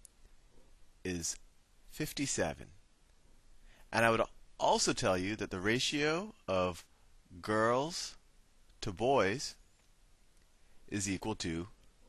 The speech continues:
four to fifteen. So now this is the interesting part. So far it doesn't look too tough. My question is,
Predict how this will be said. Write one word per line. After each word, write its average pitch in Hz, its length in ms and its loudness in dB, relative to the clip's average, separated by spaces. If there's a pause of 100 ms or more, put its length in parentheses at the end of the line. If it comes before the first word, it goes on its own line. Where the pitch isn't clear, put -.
(720)
four 113 540 0 (500)
to - 80 -12
fifteen. - 520 -12 (2000)
So 90 120 -4
now 104 300 8
this 101 180 2
is 80 140 -6
the 82 60 -4
interesting 82 400 -6
part. - 260 -8
So 92 80 -4
far - 160 -2
it 71 60 -2
doesn't 67 240 -10
look - 100 -16
too - 140 -14
tough. - 340 -14 (420)
My 90 120 -2
question 170 400 2
is, 98 320 -2